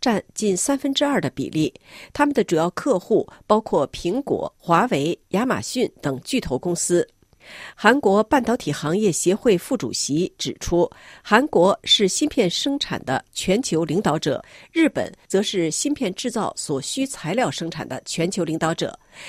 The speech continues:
在这场贸易争端中，日韩双方都将是输家，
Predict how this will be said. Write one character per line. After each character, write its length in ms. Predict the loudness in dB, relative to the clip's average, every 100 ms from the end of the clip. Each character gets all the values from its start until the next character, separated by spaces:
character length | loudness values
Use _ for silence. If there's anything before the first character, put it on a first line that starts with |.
| -18
在 200 | -2 2
这 160 | 2 0
场 300 | 0 -2 -2
贸 160 | 0 2
易 120 | 0
争 160 | -2 0
端 180 | 0
中， 180 | 2 2 0 -10 _
日 100 | -2
韩 240 | 0 -2
双 240 | -2 -2 -2
方 260 | 0 -2 -4 _
都 180 | 0 0
将 180 | 0 -4
是 220 | -4 -6
输 300 | -4 -4 -4
家， 280 | -2 -2 -4